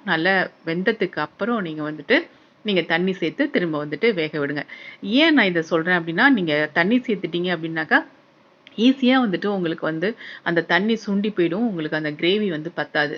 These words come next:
அதனால நீங்க ஃபர்ஸ்ட் வந்து சிக்கனை நல்லா வேக போட்டுட்டு அதுக்கப்புறம் சன்-, தண்ணி சேர்த்தீங்கன்னாக்கா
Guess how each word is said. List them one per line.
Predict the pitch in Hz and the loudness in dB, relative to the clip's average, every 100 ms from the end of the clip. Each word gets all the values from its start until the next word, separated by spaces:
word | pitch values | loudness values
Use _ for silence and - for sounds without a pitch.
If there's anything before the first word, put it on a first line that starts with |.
| - | -4
அதனால | 156 156 151 285 | -4 -2 -2 -2
நீங்க | 220 165 | -2 -6
ஃபர்ஸ்ட் | 165 165 - | -12 -14 -2
வந்து | 269 190 214 | 0 2 -2
சிக்கனை | - 190 202 | -4 -4 -4
நல்லா | 190 165 170 | -2 -2 0
வேக | 175 180 180 | 0 -2 -2
போட்டுட்டு | 170 156 156 269 381 - - - | -6 -6 0 0 0 -6 -14 -2
அதுக்கப்புறம் | - 208 208 185 277 320 | 2 2 2 0 2 2
சன்-, | 214 196 - - | 2 0 -4 -2
தண்ணி | 180 196 | 0 0
சேர்த்தீங்கன்னாக்கா | 196 170 170 160 151 151 | -2 -4 -4 -4 -4 0